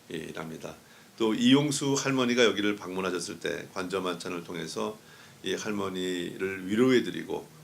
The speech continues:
어, 이분들을 이, 이, 그 정부가,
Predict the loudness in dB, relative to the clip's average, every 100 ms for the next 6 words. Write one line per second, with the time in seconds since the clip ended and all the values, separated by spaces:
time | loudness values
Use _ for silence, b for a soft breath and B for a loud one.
0 | B B B -10 -6 -6 -8 -8 -6 -4
1 | -2 -2 -2 -4 -6 -12 -18 -16 -14 -14
2 | -16 -16 -16 -16 -16 -6 -4 -4 -6 -8
3 | -6 -4 -2 -2 -4